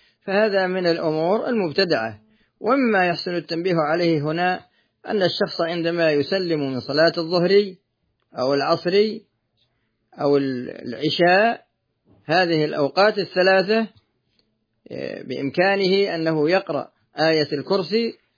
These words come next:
وقل هو الله أحد وقل أعوذ برب الفلق وقل أعوذ برب الناس بعدما ينتهي من دعاء الصلاة. وفي، وبعد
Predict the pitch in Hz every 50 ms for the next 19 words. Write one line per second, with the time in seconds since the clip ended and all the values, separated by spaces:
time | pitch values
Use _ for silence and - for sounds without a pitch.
0 | _ _ - _ _ _ - - 127 - 156 156 147 151 156 156 151 151 165 180
1 | 185 165 165 175 185 180 - 202 190 175 151 147 - 156 147 151 156 160 180 170
2 | 165 156 156 156 151 147 147 170 190 180 202 220 220 208 202 - 175 170 147 190
3 | 185 180 147 160 160 190 220 196 180 170 175 160 160 160 156 160 165 165 175 175
4 | 175 180 - - _ _ _ _ _ _ - 220 262 247 208 190 196 190 185 180
5 | 175 170 170 165 156 147 165 160 156 160 165 165 165 165 - - - - 151 160
6 | 165 160 151 147 156 175 180 - 156 139 - - 156 151 156 135 117 110 _ _
7 | _ _ _ _ _ _ _ _ _ _ _ _ _ _ _ _ _ - - 123
8 | 127 156 170 180 185 185 180 180 80 - - - _ _ _ _ _ _ _ _
9 | - - 139 143 170 208 202 190